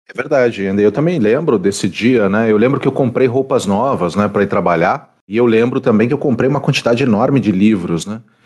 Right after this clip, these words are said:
E fiquei tentando ler. É, é, é muito interessante porque conforme você vai lendo o livro, você vai achando que você vai fazer algum download no teu cérebro, né? E você vai virar líder.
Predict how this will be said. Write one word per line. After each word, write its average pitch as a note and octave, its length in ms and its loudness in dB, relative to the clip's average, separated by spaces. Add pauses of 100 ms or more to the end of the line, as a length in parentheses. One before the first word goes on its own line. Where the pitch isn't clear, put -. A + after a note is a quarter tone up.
(120)
E G2+ 80 0
fiquei B2+ 320 -2
tentando D3+ 500 0
ler. F#2+ 640 0
É, G2 520 2
é, G2 40 -2
é G2+ 40 0
muito D#3 300 2
interessante B2 560 0
porque - 280 -2
conforme F#3 480 0
você - 120 -4
vai G#2+ 140 2
lendo G#2 300 0
o - 20 -6
livro, G2 480 0 (340)
você - 120 -4
vai D#3+ 160 0
achando E3 500 0
que F#3 180 0
você D#3+ 360 0
vai C3+ 260 0
fazer D3 380 0
algum D#3 260 0
download C3+ 640 2
no G#2 80 -2
teu G2+ 180 0
cérebro, F#2+ 560 0
né? B2+ 160 2
E C#3 40 2
você C3 120 -4
vai C#3 120 -2
virar C#3+ 240 0
líder. A2 480 0